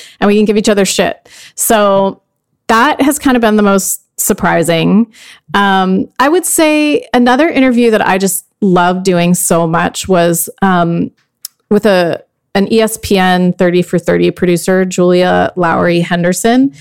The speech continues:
So she did this whole E S P N series on Bikram Chaudhry, who's this, like,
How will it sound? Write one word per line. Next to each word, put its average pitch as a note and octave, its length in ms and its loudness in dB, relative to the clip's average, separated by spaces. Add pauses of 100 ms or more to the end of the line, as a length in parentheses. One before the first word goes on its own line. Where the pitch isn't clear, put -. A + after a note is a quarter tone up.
(240)
So - 120 -2
she C#4 320 0
did C4+ 200 0
this A3 340 -2
whole A#3 300 0
E A3+ 80 2
S G#3+ 120 -2
P - 140 -4
N F#3 240 2
series F3 560 0
on F3 240 0
Bikram F#3 400 -2
Chaudhry, F#3 540 0
who's F#3+ 240 0
this, - 240 -4
like, E3 260 -4